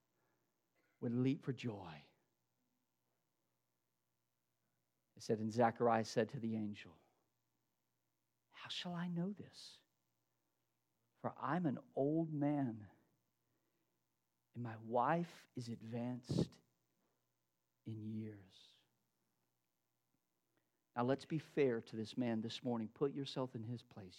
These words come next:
Humanly speaking, this message from the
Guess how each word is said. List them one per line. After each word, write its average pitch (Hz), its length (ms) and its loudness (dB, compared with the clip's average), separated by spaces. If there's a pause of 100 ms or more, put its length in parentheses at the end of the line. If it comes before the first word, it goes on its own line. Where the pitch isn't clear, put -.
(100)
Humanly 135 420 2
speaking, 120 520 -6 (1300)
this 143 320 6
message 139 480 4
from 127 340 2
the 127 220 0